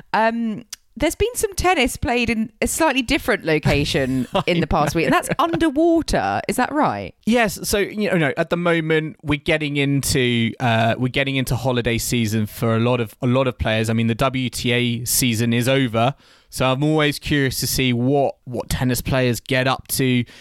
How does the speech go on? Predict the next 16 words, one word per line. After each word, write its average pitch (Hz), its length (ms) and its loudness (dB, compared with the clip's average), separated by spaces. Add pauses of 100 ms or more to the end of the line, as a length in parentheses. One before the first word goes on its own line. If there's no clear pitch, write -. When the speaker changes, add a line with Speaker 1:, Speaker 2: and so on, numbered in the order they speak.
(260)
Speaker 2:
in 127 200 0
their 123 120 0
spare 120 380 -2
time. 120 420 0 (300)
I'd 196 160 -2
like 254 220 2
to - 100 0
think, 123 340 -2
you 120 80 -6
know, 104 140 -4
the - 180 -4
season's 160 400 2
gone 151 180 0
on 123 120 2
so 127 180 0
long. 123 240 0